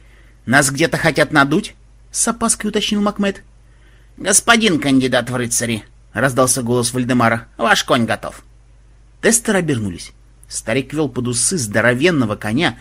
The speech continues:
с широкой грудью и очень недобрыми глазами.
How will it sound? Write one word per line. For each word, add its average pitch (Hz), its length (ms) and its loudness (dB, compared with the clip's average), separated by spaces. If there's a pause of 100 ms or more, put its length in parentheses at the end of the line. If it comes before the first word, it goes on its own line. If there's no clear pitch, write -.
(200)
с - 100 -2
широкой 156 460 2
грудью 165 420 -2 (200)
и - 220 -6
очень 165 560 4
недобрыми 120 600 2
глазами. 127 640 0